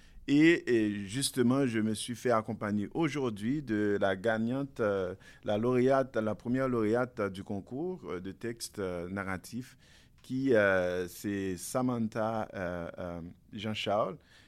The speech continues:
qui, euh, pourra se présenter très bientôt à vous. Alors aujourd'hui, nous sommes venus, euh, un peu en discuter et pour essayer de débroussailler un peu là et regarder ensemble, euh,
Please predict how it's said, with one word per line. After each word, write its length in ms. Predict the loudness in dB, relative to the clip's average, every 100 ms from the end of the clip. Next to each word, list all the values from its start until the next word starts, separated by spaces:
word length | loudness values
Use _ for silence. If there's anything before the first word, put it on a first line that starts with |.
| _
qui, 320 | -12 -6 0 4
euh, 340 | 4 4 2 -2 -6
pourra 380 | -4 2 4
se 200 | 4 0
présenter 760 | -4 0 0 0 -4 -2 -4 -4 -10 -10
très 180 | -2 0
bientôt 400 | 0 -2 -4 -4
à 160 | -4 -4
vous. 300 | -8 -14 -20 -20 -20 -20 0
Alors 320 | 4 4 4
aujourd'hui, 640 | 4 4 0 0 -4 -4
nous 80 | -2
sommes 240 | -2 -2
venus, 480 | 0 0 0 0 -4 -10 _ _ -4
euh, 160 | -2 0
un 140 | -2
peu 240 | -4 2 4
en 80 | 4
discuter 720 | 2 -2 -2 0 0 0 -6 -20 -20 -20 -4
et 360 | 2 6 6 6
pour 240 | 2 2
essayer 340 | 2 4 2 4
de 120 | 4
débroussailler 580 | 2 0 -2 -2 0 0
un 160 | -2
peu 180 | -2 0
là 320 | 2 4 4
et 20 |
regarder 480 | 0 -2 0 0 0
ensemble, 760 | -2 -4 -6 -6 -4 -4 -6 -8 -16 -20 -20 -4
euh, 400 | -2 0 -2